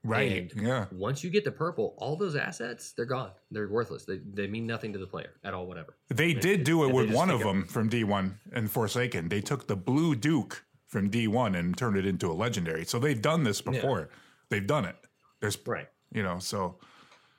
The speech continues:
Speaker 1: it would be really
Speaker 2: Mm-hmm.
Speaker 1: cool. I, I like that prediction,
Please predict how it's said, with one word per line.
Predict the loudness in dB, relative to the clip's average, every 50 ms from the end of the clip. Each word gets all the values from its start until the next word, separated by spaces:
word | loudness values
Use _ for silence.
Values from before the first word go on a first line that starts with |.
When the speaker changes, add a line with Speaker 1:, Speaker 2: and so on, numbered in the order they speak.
| _ _ _ _ _ _ _ _ _ _ _ _ _ _ -6
Speaker 1:
it | -2 -2
would | 0 0 2
be | 2 2
really | 4 2 2 2
Speaker 2:
Mm-hmm. | 2
Speaker 1:
cool. | 0 0 0 -2 -4 -8 -4 -2
I, | 0 2 2
I | 2 2 2
like | 2 2 2 2
that | 0 0 0
prediction, | 0 0 0 0 0 0 -2 -2 -2 -2